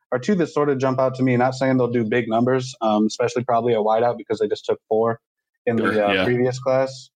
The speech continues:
Speaker 1: So, but, uh, yeah, that's, I wanna see what they end up getting there for sure.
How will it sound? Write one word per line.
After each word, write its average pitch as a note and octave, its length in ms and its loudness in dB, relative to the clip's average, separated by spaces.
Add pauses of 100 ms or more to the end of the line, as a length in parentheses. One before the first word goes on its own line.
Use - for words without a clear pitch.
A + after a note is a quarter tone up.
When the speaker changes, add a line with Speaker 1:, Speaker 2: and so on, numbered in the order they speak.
(140)
Speaker 1:
So, A2+ 480 -2 (720)
but, A#2+ 160 2
uh, A2+ 100 2
yeah, A2+ 300 0 (200)
that's, C#3 160 0
I C#3 180 4
wanna C#3+ 200 2
see C3+ 160 0
what B2+ 160 2
they A#2 160 2
end A2 100 2
up A2 140 -4
getting A2 180 0
there G#2 200 2
for - 120 -6
sure. G#2+ 300 0